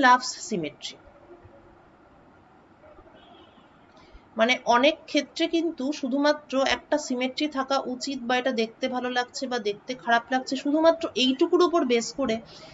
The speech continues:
ফিজিক্সের অনেক important prediction হয়েছে, যেটা eventually দেখা গেছে যে ওই প্রেডিকশনটা ঠিক ছিল। তার একটা উদাহরণ যেমন, আহ,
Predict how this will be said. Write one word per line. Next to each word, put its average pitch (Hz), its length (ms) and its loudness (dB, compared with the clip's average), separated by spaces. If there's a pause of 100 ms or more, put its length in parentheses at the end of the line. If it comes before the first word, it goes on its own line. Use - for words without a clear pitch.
(220)
ফিজিক্সের 302 440 4 (160)
অনেক 349 220 4
important 320 500 6
prediction 269 480 0
হয়েছে, 247 420 -2
যেটা 240 600 4 (640)
eventually 277 540 2
দেখা 262 240 2
গেছে 302 220 4
যে 370 120 2
ওই 285 160 4
প্রেডিকশনটা 262 500 -4
ঠিক 302 240 2
ছিল। - 160 -10 (1120)
তার 311 240 12
একটা 311 560 4
উদাহরণ 294 520 2
যেমন, 277 500 -2
আহ, 233 360 2